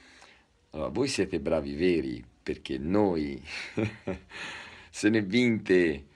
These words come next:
una decina di fila e si credeva di aver fatto le cose impossibili.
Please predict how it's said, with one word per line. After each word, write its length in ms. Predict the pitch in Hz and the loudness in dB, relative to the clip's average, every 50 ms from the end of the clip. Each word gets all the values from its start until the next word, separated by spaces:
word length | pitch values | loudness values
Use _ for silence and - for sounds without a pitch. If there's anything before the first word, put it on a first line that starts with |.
| _ _ | _ _
una 240 | - - 98 107 110 | -4 0 4 4 6
decina 420 | 104 101 113 107 - - 120 113 104 | 6 6 6 6 4 4 4 4 4
di 160 | 92 101 104 | 4 2 0
fila 560 | - 165 160 143 120 95 95 90 85 73 - - - | 2 2 4 4 6 6 6 4 4 2 -2 -6 -8
e 180 | - - 90 90 | -2 0 0 0
si 260 | - - - 104 95 | 0 0 -2 -2 -2
credeva 1040 | - 95 95 101 101 92 107 113 113 110 107 98 98 101 98 95 92 92 90 90 87 | 0 2 4 4 6 8 8 8 10 8 8 8 8 8 8 8 8 6 6 4 2
di 1000 | 82 78 76 90 87 87 87 85 85 82 80 78 78 76 73 71 67 65 55 - - - - - - - - _ | 0 0 0 2 2 2 2 2 2 2 2 2 2 2 0 0 -2 -4 -6 -8 -12 -20 -20 -20 -20 -20 -10 _
aver 340 | - 80 90 92 95 92 - | 0 0 2 4 2 2 0
fatto 640 | - - - 110 110 107 - - - - 101 95 95 | 2 6 8 8 8 8 4 -2 0 2 4 4 4
le 240 | 92 95 95 92 | 4 4 2 0
cose 1120 | 92 - 104 101 101 101 101 85 78 85 95 92 90 90 87 85 85 85 82 80 78 69 - - - - _ - | 2 4 4 6 6 6 4 2 2 2 4 4 4 4 4 2 2 2 2 2 0 -2 -4 -10 -20 -20 _ -2
impossibili. 1000 | 87 104 107 92 98 - 104 101 - - - 117 104 85 64 60 58 50 50 | 0 2 2 2 4 4 2 4 2 0 0 0 0 0 0 -4 -8 -10 -12